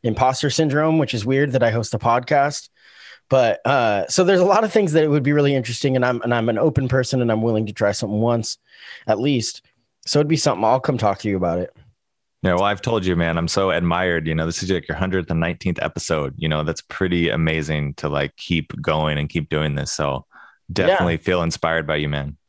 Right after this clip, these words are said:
Speaker 1: Thank you. And I'm gonna keep doing it, you know, and, and I've got some really exciting things coming up. Like I said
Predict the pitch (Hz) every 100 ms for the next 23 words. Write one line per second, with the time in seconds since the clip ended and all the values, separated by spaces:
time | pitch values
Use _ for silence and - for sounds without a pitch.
0 | - 180 196 151 139 131 170 196 185 -
1 | 165 127 127 101 92 123 139 135 131 -
2 | 139 131 120 - 123 120 110 107 120 147
3 | 151 131 120 139 131 127 123 117 110 117
4 | 110 120 113 113 117 117 120 - 117 104